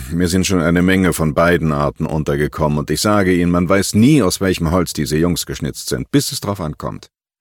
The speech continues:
Da gab's diesen einen Kerl, der aussah wie der verfluchte Marciano, dieser Boxer, der sich wie ein Baby zusammenrollte und zu heulen anfing, als er den ersten Schuss hörte.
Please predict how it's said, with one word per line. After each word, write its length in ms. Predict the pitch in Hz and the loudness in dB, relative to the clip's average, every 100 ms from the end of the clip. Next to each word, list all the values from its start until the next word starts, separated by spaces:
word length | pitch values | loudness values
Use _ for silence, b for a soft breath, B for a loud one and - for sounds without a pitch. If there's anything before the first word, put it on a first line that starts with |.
| _ | _
Da 120 | 82 | -2
gab's 220 | 95 - | -2 -2
diesen 260 | 120 98 107 | -2 -2 -2
einen 280 | 95 104 92 | -2 -2 -4
Kerl, 600 | - 90 90 69 55 64 - | -4 -2 -2 -4 -8 -14 -12
der 180 | 80 78 | -8 -4
aussah 400 | 82 85 - 73 | -2 -2 -2 -2
wie 80 | 71 | -2
der 140 | 73 | -2
verfluchte 600 | 71 69 - 95 87 - | -4 -6 -4 -4 -2 -4
Marciano, 600 | 67 67 - 90 80 62 | -4 -4 0 0 0 -2
dieser 260 | 60 65 67 | -8 -8 -4
Boxer, 440 | 90 - - 55 - _ _ 76 | -4 -2 -6 -8 -14 _ _ -2
der 80 | |
sich 160 | 80 92 | 0 2
wie 100 | 107 | 4
ein 160 | 107 104 | 4 4
Baby 380 | 123 123 110 | 4 4 2
zusammenrollte 800 | 95 104 95 107 104 92 104 101 | 2 2 4 4 4 4 4 4
und 100 | 90 | 2
zu 160 | 82 90 | 2 2
heulen 320 | 98 110 101 | 4 4 4
anfing, 460 | 82 87 - 98 90 | 2 0 2 2 2
als 160 | 78 | 0
er 80 | 85 | 0
den 140 | 80 80 | 0 0
ersten 300 | 87 - 80 | -2 -4 -2
Schuss 300 | - 113 - | 2 2 2
hörte. 460 | 64 57 55 50 | -4 -6 -12 -12